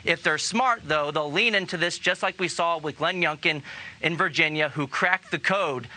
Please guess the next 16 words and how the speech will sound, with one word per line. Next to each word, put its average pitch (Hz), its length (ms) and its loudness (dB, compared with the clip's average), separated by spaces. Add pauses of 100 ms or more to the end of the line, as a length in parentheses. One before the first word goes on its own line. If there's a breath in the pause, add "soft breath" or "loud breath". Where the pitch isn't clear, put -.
This 170 180 0
is 170 100 0
the 139 100 2
blueprint 196 500 -2
for 190 140 -2
success 180 520 0
going 160 300 0
forward. 156 460 -2 (360 loud breath)
Education 202 680 0
freedom, 190 460 2
parental 180 480 0
rights 175 300 0
and 180 80 2
education, 165 460 0
school 202 360 -2
choice, 208 460 -2